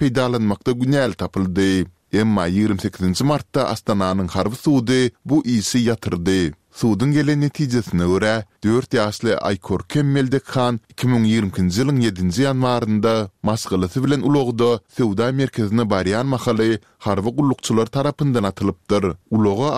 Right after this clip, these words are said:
azyndan ýigirme ok degipdir. Hadisede Aýkoremiň on alty ýaşly gyz dogany ýaralandy. Gazagystanyň iň ýeri şäheri Almatynyň şikaýetler seredýän sudy jurnalist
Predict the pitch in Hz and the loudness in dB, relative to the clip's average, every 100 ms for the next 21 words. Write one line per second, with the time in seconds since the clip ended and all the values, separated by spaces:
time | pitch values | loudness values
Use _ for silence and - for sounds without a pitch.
0 | 131 113 110 120 135 107 101 104 151 - | -2 -2 -2 0 0 0 0 0 0 -2
1 | - - 113 98 - - 90 82 _ _ | -6 -2 -2 -2 -6 -2 -2 -2 _ _
2 | 101 101 92 87 101 101 104 - 101 - | 0 0 0 -2 -2 0 0 0 -6 -2
3 | 98 95 101 139 131 _ - 113 101 85 | 0 2 0 -2 -4 _ -4 0 0 -2
4 | - 151 135 - 117 107 143 127 143 135 | -2 0 0 -4 -6 0 0 0 0 0
5 | 123 95 90 92 92 90 87 95 90 80 | 0 0 0 0 0 0 2 2 0 -2
6 | _ _ _ _ _ - 98 104 117 - | _ _ _ _ _ -2 0 0 -2 -2
7 | 123 131 135 135 170 160 151 135 - 135 | -2 0 -2 0 2 4 2 0 -2 0
8 | 135 139 135 107 104 98 107 101 95 - | 0 0 0 0 0 0 0 0 0 -4
9 | - 98 90 - 110 160 151 127 127 127 | -2 0 0 -4 -4 0 0 0 0 -2
10 | 117 139 117 110 113 104 - - 107 98 | -2 0 2 2 0 -2 -8 -4 -2 0
11 | 92 87 120 - | 0 2 0 -2